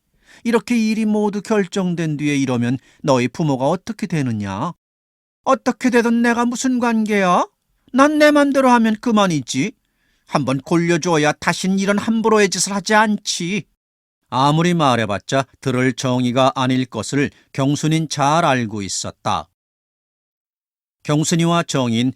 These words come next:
삼 년간 A고울 보통학교 교훈으로 취직하게 되었으므로 알게 된 동무였다. A고울은 경순에게 있어서는 고향에 가까웠고 정의의 고향인 서울과는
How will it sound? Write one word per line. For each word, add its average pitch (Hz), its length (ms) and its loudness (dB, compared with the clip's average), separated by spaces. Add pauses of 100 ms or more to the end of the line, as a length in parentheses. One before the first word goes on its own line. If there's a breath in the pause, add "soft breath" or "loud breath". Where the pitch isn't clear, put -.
(100)
삼 131 260 -4
년간 123 520 0 (220 soft breath)
A고울 147 760 2
보통학교 143 720 -4
교훈으로 131 600 -2
취직하게 135 720 -6
되었으므로 107 680 -6 (180 soft breath)
알게 135 360 0
된 165 260 -2
동무였다. 98 840 -6 (720)
A고울은 156 880 0
경순에게 135 640 -2
있어서는 113 540 -6 (260)
고향에 127 440 0
가까웠고 117 840 -6 (280 soft breath)
정의의 160 520 0
고향인 135 500 0
서울과는 117 720 -4